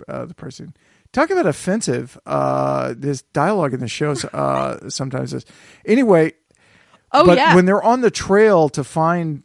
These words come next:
Speaker 1: Wyatt and Wyatt's men, Teddy goes in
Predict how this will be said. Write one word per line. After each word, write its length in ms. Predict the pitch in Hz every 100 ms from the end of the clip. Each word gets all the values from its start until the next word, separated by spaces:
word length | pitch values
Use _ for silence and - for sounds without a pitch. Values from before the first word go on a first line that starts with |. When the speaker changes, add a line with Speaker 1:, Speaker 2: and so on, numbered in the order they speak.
| _
Speaker 1:
Wyatt 680 | 151 135 147 156 147 143 -
and 260 | 147 135 131
Wyatt's 400 | 139 143 131 -
men, 520 | 165 202 127 123 120 _ _ _ _ _ _
Teddy 400 | - 170 185 208
goes 440 | 156 160 156 151 147
in 400 | 143 139 135